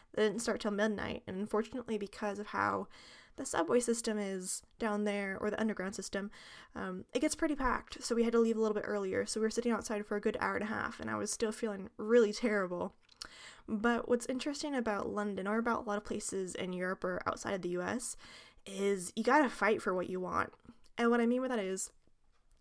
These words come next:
when I was in Europe, when I was in London especially,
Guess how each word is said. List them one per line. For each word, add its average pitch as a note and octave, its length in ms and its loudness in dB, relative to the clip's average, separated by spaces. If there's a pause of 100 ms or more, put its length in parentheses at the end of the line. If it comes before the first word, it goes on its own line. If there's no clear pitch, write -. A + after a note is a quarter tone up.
(160)
when A#3 220 6
I B3 220 4
was B3+ 220 6
in G#3 220 -2
Europe, G3 360 0
when A#3 80 4
I A#3 40 8
was A#3 140 2
in G3+ 140 0
London G3+ 200 2
especially, - 560 -2